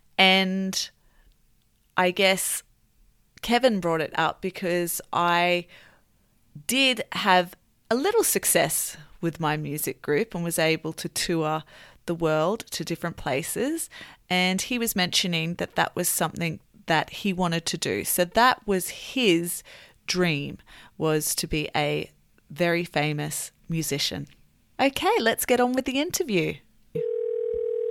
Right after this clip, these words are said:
Hello and welcome to Accented. Today I am chatting here with Kevin, who is the creator of Deliberate English, and he's from Chicago.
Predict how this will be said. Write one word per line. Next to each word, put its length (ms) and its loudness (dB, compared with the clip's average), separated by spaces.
Hello 560 6
and 280 4
welcome 300 0
to 180 0
Accented. 760 -2
Today 640 2
I 200 2
am 280 -4
chatting 640 -6
here 320 -6
with 160 -6
Kevin, 400 -4
who 480 -2
is 420 0
the 80 -4
creator 460 6
of 180 6
Deliberate 360 0
English, 500 -2
and 320 0
he's 220 -6
from 160 -6
Chicago. 880 2